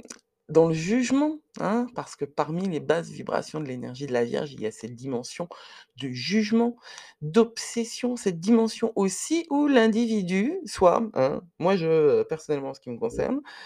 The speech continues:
est dénié, nié, pardon, euh, au nom d'un perfectionnisme délétère. Donc, euh, pour savoir parce que cette, heu, ce transit-là de, mmh, Mercure en Vierge, il dure jusqu'au vingt août.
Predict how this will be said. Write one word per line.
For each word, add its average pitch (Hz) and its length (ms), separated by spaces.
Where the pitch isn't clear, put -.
est 190 100
dénié, 196 400
nié, 208 360
pardon, 156 320
euh, 156 580
au 226 100
nom 269 180
d'un 208 200
perfectionnisme 170 680
délétère. 127 460
Donc, 202 260
euh, 185 120
pour 302 140
savoir 220 600
parce 175 160
que - 80
cette, - 320
heu, - 640
ce 165 320
transit-là 196 640
de, 143 160
mmh, 135 420
Mercure 156 320
en 156 80
Vierge, 202 260
il 160 100
dure 175 140
jusqu'au 160 300
vingt - 200
août. - 120